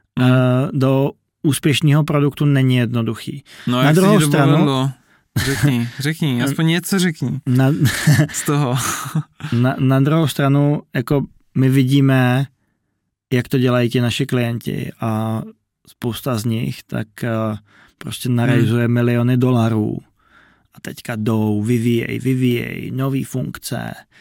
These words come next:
Speaker 2: ještě to změníme, pojď. A prostě, a teďka najednou tam a nedostanou se do toho, že to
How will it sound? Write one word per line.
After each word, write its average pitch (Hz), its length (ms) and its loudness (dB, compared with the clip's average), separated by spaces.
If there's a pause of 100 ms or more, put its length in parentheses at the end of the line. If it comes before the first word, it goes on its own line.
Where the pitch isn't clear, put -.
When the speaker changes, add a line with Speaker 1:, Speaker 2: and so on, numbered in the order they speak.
(320)
Speaker 2:
ještě 147 280 -4
to 139 140 -2
změníme, 117 640 -2 (200)
pojď. - 640 -6
A 110 260 -4
prostě, 120 300 -8
a 127 100 -4
teďka 131 300 -2
najednou 131 440 2 (380)
tam 139 220 -2 (140)
a 127 60 -4
nedostanou 127 640 0
se 113 140 -12
do 139 100 -2
toho, 123 240 -2
že 117 100 -6
to 113 220 -2